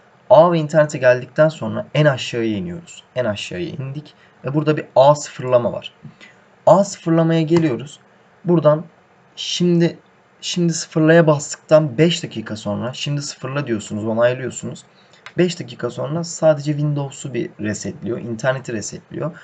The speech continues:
Ve buradan internetinize tekrar bağlanıp şifrenizi giriyorsunuz.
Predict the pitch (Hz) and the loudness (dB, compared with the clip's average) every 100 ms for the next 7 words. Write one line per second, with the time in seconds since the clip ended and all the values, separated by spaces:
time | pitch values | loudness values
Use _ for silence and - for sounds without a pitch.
0 | - - 147 151 147 160 151 143 147 143 | -20 -12 -4 -2 2 2 2 0 -2 -2
1 | 147 135 139 160 147 127 110 107 107 120 | -6 -8 -8 -8 -6 -4 -4 -4 -4 -6
2 | 156 - 127 - 135 131 127 202 - - | -8 -10 -12 -10 -10 -10 -8 -8 -8 -12
3 | - 165 - | -10 -10 -10